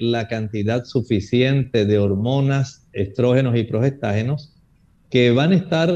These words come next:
básicamente reduciéndose a niveles muy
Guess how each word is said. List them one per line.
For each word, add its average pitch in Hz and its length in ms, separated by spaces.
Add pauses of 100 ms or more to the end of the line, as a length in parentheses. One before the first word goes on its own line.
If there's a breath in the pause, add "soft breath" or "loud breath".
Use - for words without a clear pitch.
(120)
básicamente 143 1120
reduciéndose 120 1120
a 107 100
niveles 117 560
muy 143 1000